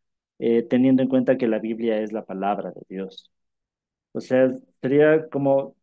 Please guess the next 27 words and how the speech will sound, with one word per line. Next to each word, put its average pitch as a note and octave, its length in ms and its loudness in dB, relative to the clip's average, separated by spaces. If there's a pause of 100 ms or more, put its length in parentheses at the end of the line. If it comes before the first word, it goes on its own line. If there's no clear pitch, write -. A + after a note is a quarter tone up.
(560)
descansar C3+ 680 0
en D#3+ 120 0
lo C3+ 120 -4
que B2+ 80 -4
nosotros C3 480 -2
creemos, C#3+ 520 0
pero C#3 260 -4
no C3+ 180 -6
sé D#3 220 -4
si, D#3+ 220 -6
si - 180 -18
queremos C#3 360 0
ser C#3+ 120 -4
sinceros C3+ 560 0
con A#2+ 160 -4
Dios, C3+ 360 -2 (600)
estar C#3+ 340 -2
negando C3+ 420 0
lo C3 120 0
que A#2+ 140 -6
la, A2 160 -2
la A2 180 -2
revelación G#2 640 -4
bíblica B2 360 -2
lo F2+ 140 -10
dice F#2 220 -14
claramente. F#2+ 480 -12